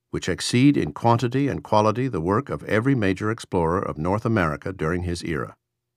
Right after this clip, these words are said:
They covered a broader area, spanned a longer period, and drew deeply on the intellectual currents of his age. Still, the problem is to find the mind behind the prose.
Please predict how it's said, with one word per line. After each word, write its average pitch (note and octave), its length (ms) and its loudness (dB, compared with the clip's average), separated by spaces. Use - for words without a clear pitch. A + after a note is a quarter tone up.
They G2 100 4
covered A#2 360 4
a - 100 0
broader G#2 400 6
area, A#2+ 540 0
spanned F#2 420 0
a F#2+ 40 2
longer G#2+ 420 4
period, F2 560 0
and F2 160 -2
drew A2 180 4
deeply G2 520 2
on E2 160 -4
the E2+ 100 -2
intellectual G#2 540 0
currents F#2+ 420 0
of E2 100 -4
his E2 160 -4
age. C2 480 -6
Still, C#3+ 520 2
the F#2 100 -6
problem A#2 600 2
is - 120 -8
to G#2 100 -6
find A2+ 400 2
the A#2+ 80 -2
mind D2+ 580 0
behind D#2+ 480 -2
the D#2+ 80 -6
prose. - 640 -10